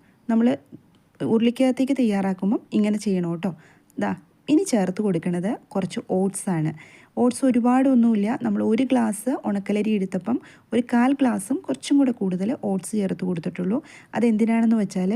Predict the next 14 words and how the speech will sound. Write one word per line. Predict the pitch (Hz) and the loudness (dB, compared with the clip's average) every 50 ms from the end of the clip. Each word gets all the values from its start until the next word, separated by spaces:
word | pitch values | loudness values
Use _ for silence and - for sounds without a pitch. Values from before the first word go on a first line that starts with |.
| 277 - - 196 | -4 -4 -2 -2
ഓട്സ് | 190 190 - - 226 226 | -2 -2 -4 -2 -2 0
ചേർക്കുമ്പം | 208 185 180 - 180 175 202 254 359 - 202 | 0 0 -2 -2 -2 -2 -2 -2 -2 -2 -2
നമ്മുടെ | 196 190 190 196 208 | -2 0 0 -2 -2
ഈ | - 208 | -2 -2
പായസത്തിന് | 196 190 180 175 - 190 180 - 190 226 240 220 | -2 -2 -2 -2 -4 -6 -4 -2 0 0 0 0
നല്ലൊരു | 196 185 190 190 202 196 202 196 | 0 0 0 0 -2 -2 -4 -2
കൊഴുപ്പ് | - 220 220 226 233 - - 214 | 0 0 0 0 0 -2 -2 -2
കിട്ടും. | 180 156 156 170 156 - - - - - - - - | -2 -2 -4 -6 -8 -10 -12 -20 -20 -20 -8 0 2
മിൽക്ക് | 254 269 262 262 - 285 | 2 2 2 0 2 2
മെയ്ഡ് | 294 285 285 269 233 | 4 4 4 4 2
ഒന്നും | 196 190 190 214 220 214 | 2 2 2 2 2 2
ചേർക്കാതെയാണ് | 214 190 185 185 - 208 214 208 214 196 180 175 196 214 202 | 2 0 0 0 -2 -2 0 0 0 0 0 0 0 0 0
ഞങ്ങൾ | 185 175 175 180 | 0 0 0 0
ഈ | 190 | -2